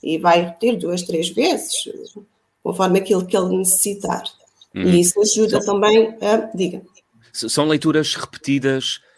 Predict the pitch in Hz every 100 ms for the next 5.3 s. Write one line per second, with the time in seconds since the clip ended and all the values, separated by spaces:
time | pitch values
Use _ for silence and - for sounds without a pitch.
0 | _ _ 117 110 117 165 - 117 - 98
1 | 98 95 120 123 101 117 110 117 113 110
2 | - - 110 113 107 95 - - 104 95
3 | 98 101 175 101 87 - _ - _ 98
4 | 95 104 101 92 107 127 143 131 113 104
5 | 127 147